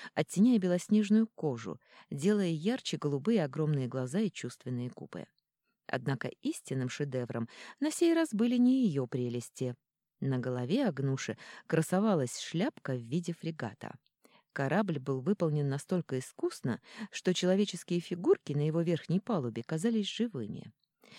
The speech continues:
Никто из присутствующих уже не сомневался, что с завтрашнего дня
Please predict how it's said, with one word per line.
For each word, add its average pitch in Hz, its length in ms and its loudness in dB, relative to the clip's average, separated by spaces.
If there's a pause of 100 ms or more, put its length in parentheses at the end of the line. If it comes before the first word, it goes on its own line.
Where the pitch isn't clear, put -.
(260)
Никто 262 240 2
из 339 140 2
присутствующих 254 920 0
уже 214 180 2
не 208 120 8
сомневался, 190 800 2 (220)
что - 260 -4
с 135 100 -8
завтрашнего 147 640 -2
дня 220 320 2